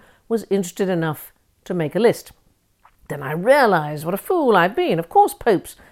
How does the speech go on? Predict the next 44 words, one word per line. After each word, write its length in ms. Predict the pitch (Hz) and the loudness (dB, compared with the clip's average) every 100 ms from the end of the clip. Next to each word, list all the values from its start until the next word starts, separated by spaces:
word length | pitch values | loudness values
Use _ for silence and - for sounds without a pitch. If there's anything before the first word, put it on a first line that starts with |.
| - | -8
have 120 | 165 | -2
been 140 | 175 | -2
having 300 | 151 139 143 | -2 -6 -8
sex. 320 | - 143 - - | -6 -8 -8 -12
I 60 | |
mean, 200 | 160 214 | -6 -4
the 60 | 254 | -4
Bible 360 | 277 370 185 180 | -2 -2 0 -2
is 100 | 202 | -2
chock 380 | - 415 - | -6 -8 -6
full 320 | - 220 165 - _ _ | 0 2 0 -4 _ _
of 100 | 262 | -6
all 200 | 320 320 | -4 -4
sorts 360 | - 277 226 233 | -4 0 0 -2
of 120 | 196 | -4
mentions 420 | 165 165 175 165 | -4 -4 -4 -4
about 240 | 151 160 165 | -2 -2 0
the 80 | |
wife 400 | 170 175 175 170 | 0 0 0 -2
of 140 | 170 151 | -8 -8
Saint 240 | 185 - | -10 -6
Peter, 440 | 359 330 196 170 170 - _ | -4 0 0 0 -2 -20 _
who 100 | 202 | -6
was 160 | 190 | -4
Pope 320 | - 180 170 175 | -4 -2 -2 -2
number 240 | 165 160 | -2 2
one. 320 | 170 135 123 - _ - - | 4 4 2 -16 _ -20 -20
Uh, 180 | - 139 | -12 -6
there's 160 | 147 | -2
even 220 | 180 214 196 | 0 0 0
an 140 | 180 | 0
early 240 | 202 220 | 2 2
mention 400 | 196 180 170 185 | 2 0 -2 -4
of 60 | 170 | -2
mother-in-laws. 760 | 165 156 147 147 147 139 139 - _ _ _ | 0 0 -2 -6 -8 -12 -16 -20 _ _ _
In 80 | 190 | -12
the 60 | 156 | 2
Gospel 420 | 226 240 - 240 | 4 4 2 0
of 100 | 180 | 2
Matthew, 380 | 196 196 - 180 | 0 0 -2 -4
the 100 | 165 | -4
story 380 | - 285 233 156 | -4 0 2 0
is 160 | 151 | -2
told, 420 | - 175 170 165 | -2 0 2 -2